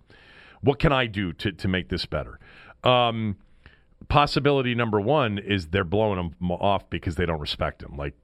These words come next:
g-, get out of here. You, it's, you're, you're the one that's causing all these sacks. You know, you, you're not. And, and Morgan Moses did describe, you know, "There's seven coming. We've only got five blocking." And by the way, I went back and looked at some of these sacks.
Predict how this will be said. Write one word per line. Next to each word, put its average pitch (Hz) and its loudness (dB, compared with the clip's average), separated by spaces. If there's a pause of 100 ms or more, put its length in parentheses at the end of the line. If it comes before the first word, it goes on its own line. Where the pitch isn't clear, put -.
g-, 110 -6
get 131 2
out 120 2
of 87 -8
here. 78 -6
You, 87 -4
it's, 95 -4
you're, 92 -2
you're 147 2
the 175 4
one 90 -2
that's 82 -4
causing 95 0
all 87 0
these 85 -4
sacks. - -6 (400)
You 92 -2
know, 95 0
you, 123 2
you're 120 -2
not. 147 2 (280)
And, 117 0
and 139 2 (180)
Morgan 175 2
Moses 180 2
did 175 2
describe, 151 2
you 113 0
know, 117 2 (180)
"There's 104 0
seven 180 4
coming. 165 2 (160)
We've 113 2
only 135 2
got 117 0
five 139 2
blocking." 131 2
And 117 -2
by 175 4
the 196 2
way, 185 0 (160)
I 160 4
went 226 2
back 180 2
and 123 -2
looked 143 -4
at - -16
some 170 2
of 165 0
these 170 2
sacks. 170 -2